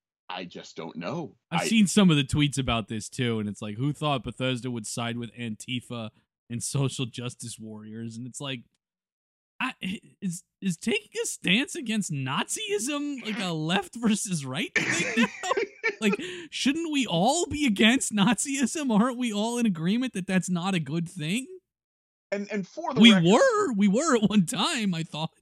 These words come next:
Speaker 1: For the record, if, if you don't know what Antifa is, it, it means anti-fascist. Eh, so if you're, if you're anti the anti-fascists, what would that make you for, Tom?
Speaker 2: <laughs> I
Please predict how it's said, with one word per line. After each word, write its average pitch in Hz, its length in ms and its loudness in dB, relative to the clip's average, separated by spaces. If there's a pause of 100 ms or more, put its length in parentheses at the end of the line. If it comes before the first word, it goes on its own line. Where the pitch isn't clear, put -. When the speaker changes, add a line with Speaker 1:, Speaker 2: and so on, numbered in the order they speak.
(640)
Speaker 1:
For 311 180 -10
the 240 80 -10
record, 165 480 -10
if, 156 120 -14 (180)
if 156 160 -12
you 180 80 -10
don't 247 220 -8
know 196 100 -4
what 156 220 -8
Antifa 147 720 -6
is, 104 320 -4
it, 117 100 -12 (100)
it 151 180 -14
means 185 320 -10 (100)
anti-fascist. 135 1080 -6 (480)
Eh, 139 60 -4 (100)
so 208 300 -2
if 196 120 -4
you're, 202 300 -2 (240)
if 196 180 -6
you're 196 200 -4 (260)
anti 214 560 -4 (480)
the 180 180 -10
anti-fascists, 160 1500 -6 (760)
what 247 200 -4
would 247 140 -6
that 208 200 -2
make 170 220 -4
you 151 100 -8
for, 117 340 -8
Tom? 151 480 0
Speaker 2:
<laughs> - 20 -14
I 160 1300 -10